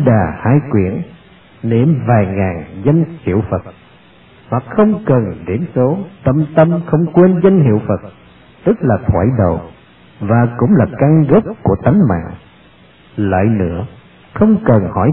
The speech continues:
tánh mạng là gì, bản lai diễn mục là gì, cùng những thuyết ba hồn bảy vía nguyên thần là gì. Nếu nhận thức sai lầm, nơi luận đàm tông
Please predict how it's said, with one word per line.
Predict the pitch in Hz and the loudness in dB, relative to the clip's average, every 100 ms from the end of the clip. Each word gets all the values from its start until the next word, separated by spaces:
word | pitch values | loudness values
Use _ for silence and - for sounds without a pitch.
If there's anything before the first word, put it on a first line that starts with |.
| 147 | 2
tánh | 208 226 | 4 6
mạng | 117 98 151 117 | 6 4 4 2
là | 104 110 | 0 0
gì, | 104 80 95 - - - - 98 | -2 -4 -12 -20 -20 -20 -10 -4
bản | 90 113 214 | -2 2 4
lai | 190 196 196 127 | 6 6 4 4
diễn | 104 165 | 2 2
mục | 127 110 | 2 0
là | 113 101 98 | 0 -2 -4
gì, | 92 82 - - _ _ - - | -8 -8 -14 -20 _ _ -20 -8
cùng | 131 120 90 85 | 0 0 0 -6
những | 92 135 | -6 -2
thuyết | - 220 202 143 | 2 2 2 2
ba | 170 180 165 | 4 6 4
hồn | 117 101 90 | 2 0 0
bảy | 104 110 165 | 0 2 4
vía | 170 226 208 | 4 2 2
nguyên | 170 190 185 - | 4 6 4 2
thần | 120 98 95 | -2 -2 -2
là | 92 | -4
gì. | 98 101 87 - - _ _ - - _ _ - _ _ _ - _ _ _ _ - | -2 -4 -4 -10 -20 _ _ -20 -20 _ _ -20 _ _ _ -20 _ _ _ _ -4
Nếu | 101 220 | 4 6
nhận | 165 98 - | 6 2 2
thức | 190 190 196 | 0 0 0
sai | 175 180 | 6 6
lầm, | 127 95 - - - - - | 6 2 -4 -14 -20 -12 2
nơi | 160 165 | 4 6
luận | 110 107 131 | 4 2 0
đàm | 110 90 76 - | 0 0 -6 -2
tông | 147 | 2